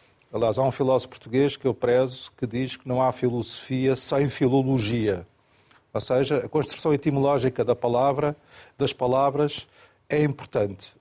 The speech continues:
E, obviamente, que este acordo ortográfico terá ido demasiado longe, rasurando, em alguns casos,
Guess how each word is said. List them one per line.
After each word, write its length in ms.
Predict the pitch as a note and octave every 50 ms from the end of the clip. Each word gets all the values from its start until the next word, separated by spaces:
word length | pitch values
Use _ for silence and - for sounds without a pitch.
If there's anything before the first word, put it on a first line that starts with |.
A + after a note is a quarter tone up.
| _ _ _ C3
E, 80 | A#2+ C3
obviamente, 440 | C3 A#2+ C3+ C#3+ C#3 C#3+ B2+ A2
que 80 | - C3+
este 160 | C3+ - -
acordo 220 | A#2+ - - B2+ C3+
ortográfico 640 | C3 - B2+ A#2+ C3+ C3+ C#3+ C3+ - D3 C3+ - -
terá 340 | _ - D3 C3+ C3 B2 -
ido 220 | - C#3+ C#3+ C3 A#2+
demasiado 500 | C#3 C#3+ C#3 A2+ C3 C#3 C3+ C3 A#2 A#2
longe, 580 | A#2+ C3 C3+ C3+ C3+ C3+ C3 - - - - - -
rasurando, 1000 | - - D3 D#3 D3 A#2+ B2+ C#3 C3 C3+ C#3+ C#3+ C#3+ C#3+ B2+ A#2 A#2 A2+ A2+ - - - - - - - _ _ -
em 40 | C#3
alguns 380 | C#3+ C3+ A#2 C3 C3 A#2+ -
casos, 640 | - - C3+ C3 C3+ C#3+ C3 C3 - - - - -